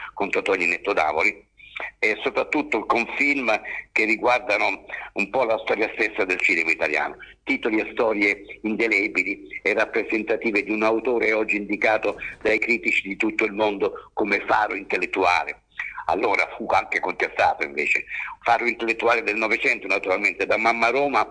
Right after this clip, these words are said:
dove giganteggia una grandissima Anna Magnani nei panni dolorosi e umani di una mater dolorosa, a Il Vangelo secondo Matteo, girato in classico bianco e nero, fra i sassi di quella Matera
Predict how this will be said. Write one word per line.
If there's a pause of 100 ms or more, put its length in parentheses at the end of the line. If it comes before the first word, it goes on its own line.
(300)
dove
giganteggia
una
grandissima
Anna
Magnani (220)
nei
panni
dolorosi
e
umani (240)
di
una
mater
dolorosa, (300)
a
Il
Vangelo
secondo
Matteo, (240)
girato (220)
in
classico
bianco
e
nero, (720)
fra
i
sassi
di
quella
Matera